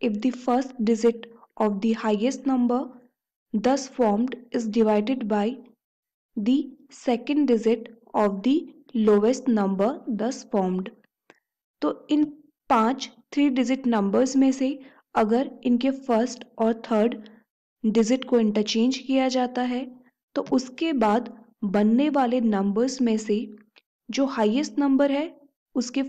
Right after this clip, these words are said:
फर्स्ट डिजिट को डिवाइड किया जाता है second digit of lowest number। तो हमें आंसर क्या मिलेगा ये बताना है।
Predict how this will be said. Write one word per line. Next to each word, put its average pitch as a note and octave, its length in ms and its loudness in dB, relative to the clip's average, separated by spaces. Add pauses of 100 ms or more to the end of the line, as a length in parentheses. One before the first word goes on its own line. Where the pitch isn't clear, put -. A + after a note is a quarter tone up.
फर्स्ट C4 320 0
डिजिट B3+ 300 0
को C4+ 120 -2
डिवाइड G#3+ 440 2
किया C4 200 0
जाता B3 340 -2
है B3 220 -4 (580)
second C#4 500 2
digit A#3 300 2
of A3+ 200 0
lowest G#3 420 0
number। G3 240 0 (220)
तो A3+ 80 -2
हमें A3+ 200 2
आंसर G#3+ 480 0
क्या C#4+ 140 0
मिलेगा B3+ 360 2
ये A3 160 2
बताना G3 440 0
है। B3+ 180 -2